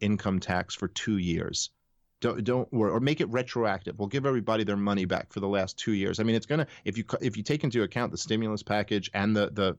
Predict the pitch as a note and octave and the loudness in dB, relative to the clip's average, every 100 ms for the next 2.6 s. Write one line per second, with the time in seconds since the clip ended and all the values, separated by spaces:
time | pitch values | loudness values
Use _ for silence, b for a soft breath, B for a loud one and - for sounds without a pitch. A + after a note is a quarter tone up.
0 | _ A2 G2+ G2 F#2 G#2 F#2+ F#2 F#2+ G2+ | _ -2 0 0 0 0 0 0 2 0
1 | F#2+ F#2+ F2 G#2+ A2 - b A2 A2 F2+ | 0 -4 -2 0 -2 -6 b -4 -2 -2
2 | - - A#2+ - F2 | -2 0 0 0 -4